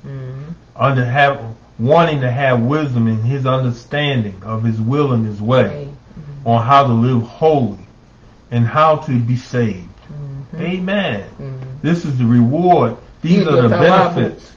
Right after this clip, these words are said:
Speaker 1: ndio faida.
Speaker 2: This is the deal that you take in for salvation.
Speaker 1: Ndicho unachopokea, deal ambayo unaipokea. Samahani, sijui neno la Kiswahili zuri.
Speaker 2: Praise the Lord.
Speaker 1: Unapopokea wokovu.
Speaker 2: It says here in six, in, uh, twenty-one and six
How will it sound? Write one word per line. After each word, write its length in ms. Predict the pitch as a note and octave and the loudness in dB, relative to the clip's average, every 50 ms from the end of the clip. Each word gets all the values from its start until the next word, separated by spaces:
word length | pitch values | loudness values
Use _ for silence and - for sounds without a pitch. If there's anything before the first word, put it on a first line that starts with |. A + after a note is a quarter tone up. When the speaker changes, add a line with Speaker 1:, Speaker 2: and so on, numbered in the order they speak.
| - - | -12 -6
Speaker 1:
ndio 160 | D3 F3+ F3 | -4 -4 -4
faida. 600 | - - E3+ F3 F#3+ G3+ F#3+ F3 E3+ D#3+ D3 C#3 C#3 - - - | -2 -2 -2 -2 0 -2 -2 -2 -4 -4 -6 -6 -10 -14 -6 0
Speaker 2:
This 220 | D#3 F#3+ G3+ - - | 2 2 2 2 0
is 80 | C#3+ C3 | -2 0
the 100 | C#3 B2+ | 2 2
deal 380 | B2 A#2+ C#3+ G3 G#3 G3+ F3+ | 2 4 4 4 4 4 4
that 220 | D3 C#3 B2+ - D3 | 2 0 -2 -2 -4
you 60 | C#3+ | -8
take 360 | C3 - G3+ G#3+ G3+ F#3+ - D#3 | -4 -2 0 0 0 0 -2 -4
in 80 | C#3 A#2+ | -4 -4
for 140 | - C3 A#2+ | -4 -6 -4
salvation. 720 | - D#3+ D3+ C#3 C#3 C3+ D#3+ F#3 F#3 E3+ E3+ - - - - D#3+ | 0 4 4 4 4 4 2 2 0 0 -2 -4 -10 -10 -8 -6
Speaker 1:
Ndicho 520 | E3 F#3+ A#3 C4 C4+ B3+ A3 - - G3+ F3+ F3+ | -2 0 0 0 -2 -4 -4 -2 -2 -2 0 0
unachopokea, 1500 | F3+ G3 G#3 A3+ A3 A3 F#3+ F3+ E3+ F3 - - - - - - - F#3+ F#3 - - C4 B3 A3 F3+ E3+ D#3+ D#3 D#3+ F#3 - - - - - - - E3 | 0 0 0 0 0 -2 -2 -2 -4 -8 -12 -18 -20 -20 -10 -4 -4 -4 -2 2 6 6 6 6 6 4 2 0 -2 -4 -8 -14 -20 -20 -20 -14 -8 -4
deal 300 | G3+ C4 C4 A#3 G#3+ F#3+ | 0 4 6 6 6 6
ambayo 320 | F#3 F#3+ G3+ G#3+ A3 G3 | 4 4 4 4 4 4
unaipokea. 760 | F3+ F3+ E3+ E3 E3 - F3 E3+ - - A3+ G#3 F#3 E3 D#3 D#3 | 2 2 0 -2 -2 -4 -6 -6 -2 0 0 2 2 2 0 0
Samahani, 300 | - E3 E3+ F#3 F#3+ F#3+ | -2 -4 -4 -2 -4 -4
sijui 180 | F#3+ F3 F3+ E3+ | -6 -8 -6 -6
neno 180 | F3 F3 E3+ D#3 | -4 -4 -2 -2
la 100 | C#3+ C#3 | -4 -4
Kiswahili 580 | - - C#3+ C#3 - - D3 C#3+ D#3 E3 D#3 | -6 -10 -14 -14 -8 -6 -6 -6 -6 -6 -10
zuri. 320 | C3+ - D#3 D#3 C#3+ C#3 C3+ | -10 -12 -12 -12 -10 -8 -2
Speaker 2:
Praise 220 | - E3+ E3+ E3 | 0 2 2 2
the 100 | D#3+ E3+ E3+ | 2 2 4
Lord. 300 | G3 G3+ G3+ F#3 E3 - | 4 4 6 6 6 4
Speaker 1:
Unapopokea 580 | G3 G3+ G3+ G3+ G#3 - - D#3+ - - G3+ F3 | 4 4 4 2 0 -2 -2 -2 -2 2 2 2
wokovu. 600 | D#3 C#3+ - - F3 E3 D3 C3+ C#3 C#3+ C3 C3 - - - - - - - | 2 2 0 -2 -2 -2 -2 -4 -6 -10 -12 -12 -14 -16 -20 -20 -12 -6 -4
Speaker 2:
It 120 | C#3+ C#3+ | -4 -2
says 340 | - F#3 E3 D3+ C#3+ C#3 B2+ - - - - C3 | 0 2 4 4 4 2 0 -4 -10 -8 -4 0
here 240 | F3 F3 F3+ E3+ D3+ | 2 2 2 2 2
in 100 | C#3+ C3 | 0 -2
six, 300 | - - - F3+ D3 - - - - - - - - - - - - - - A#2+ | -4 -4 -4 -4 -4 -4 -8 -14 -18 -20 -20 -20 -20 -20 -18 -18 -16 -14 -8 -4
in, 160 | A#2 A2+ A#2 A#2 - | -2 -2 -2 -2 -2
uh, 160 | A#2 A#2 A#2 A#2 | -2 -2 -2 -2
twenty-one 440 | - E3 D#3+ D#3 D#3 D3+ D3 D3 D3 | 0 0 0 2 2 2 0 0 0
and 60 | C#3+ | -2
six 320 | - - - - - - | -6 -6 -6 -6 -6 -6